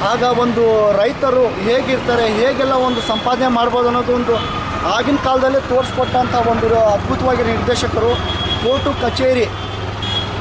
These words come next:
ಪೊ-, ಪೊಲೀಸು, ಲಾಯರು, ಅವೆಲ್ಲ ಹೇಗೆ, ಕಾನೂನು ಹೇಗಿರುತ್ತೆ, ಎಷ್ಟು ಇಕ್ಕಟ್ಟಾಗಿರುತ್ತೆ ಅನ್ನೋದು ಒಂದು ಭೂತನ ಮಗ ಅಯ್ಯೋ ಅನ್ನೋ ಚಿತ್ರದಲ್ಲಿ ಅದ್ಭುತವಾಗಿರುವಂಥ ಒಂದು ಕಥೆನ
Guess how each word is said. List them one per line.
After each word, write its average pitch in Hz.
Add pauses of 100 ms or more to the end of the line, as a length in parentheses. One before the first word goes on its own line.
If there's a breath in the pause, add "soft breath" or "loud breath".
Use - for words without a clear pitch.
ಪೊ-, 233
ಪೊಲೀಸು, 254
ಲಾಯರು, 233
ಅವೆಲ್ಲ 220
ಹೇಗೆ, 247
ಕಾನೂನು 262
ಹೇಗಿರುತ್ತೆ, 254
ಎಷ್ಟು 262
ಇಕ್ಕಟ್ಟಾಗಿರುತ್ತೆ 247 (260)
ಅನ್ನೋದು 254
ಒಂದು 240
ಭೂತನ 269
ಮಗ 254
ಅಯ್ಯೋ 247
ಅನ್ನೋ 254
ಚಿತ್ರದಲ್ಲಿ 240 (400)
ಅದ್ಭುತವಾಗಿರುವಂಥ 254
ಒಂದು 226
ಕಥೆನ 262